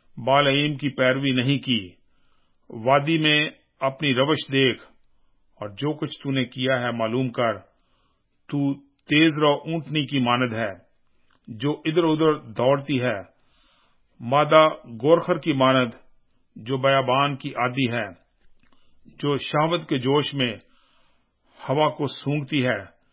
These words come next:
اس کی مستی کی حالت میں کون اسے روک سکتا ہے؟ اس کے طالب ماندہ نہ ہوں گے، اس کی مستی کے ایام میں وہ اسے پالیں گے۔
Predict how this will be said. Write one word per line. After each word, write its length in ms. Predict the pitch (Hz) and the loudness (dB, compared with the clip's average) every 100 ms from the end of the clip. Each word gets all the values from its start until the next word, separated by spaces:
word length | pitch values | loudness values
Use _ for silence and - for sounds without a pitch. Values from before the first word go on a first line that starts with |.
| _ _ _ _ | _ _ _ _
اس 180 | 139 - | -12 -8
کی 120 | 147 | -4
مستی 400 | 123 147 - 160 | -2 -2 -4 -6
کی 180 | 147 139 | -4 -4
حالت 320 | 120 131 131 | -2 -2 -2
میں 160 | 139 123 | -6 -6
کون 380 | - 135 151 143 | -4 -4 -2 -4
اسے 200 | 131 123 | -6 -6
روک 240 | 117 117 | -6 -8
سکتا 380 | - 113 113 98 | -12 -12 -12 -10
ہے؟ 120 | 101 - _ _ _ _ _ _ _ - | -12 -14 _ _ _ _ _ _ _ -18
اس 160 | 117 | -12
کے 140 | - 120 | -8 -8
طالب 400 | - 117 139 123 - _ | -4 -2 -2 -2 -8 _
ماندہ 380 | 107 113 123 127 | -10 -6 -2 -2
نہ 100 | 123 | -2
ہوں 280 | 117 117 117 | -4 -6 -6
گے، 180 | 110 101 _ _ _ _ _ - | -8 -10 _ _ _ _ _ -14
اس 160 | 127 | -10
کی 140 | - 120 | -6 -4
مستی 380 | 131 143 160 | -2 -4 -6
کے 160 | 143 147 | -2 -2
ایام 460 | 127 123 131 147 143 | 0 0 0 0 0
میں 220 | 131 104 _ _ _ _ | -2 -4 _ _ _ _
وہ 120 | 127 | -10
اسے 180 | 127 - | -8 -8
پالیں 460 | 120 - 117 127 123 | -8 -4 0 0 0
گے۔ 200 | 120 | -2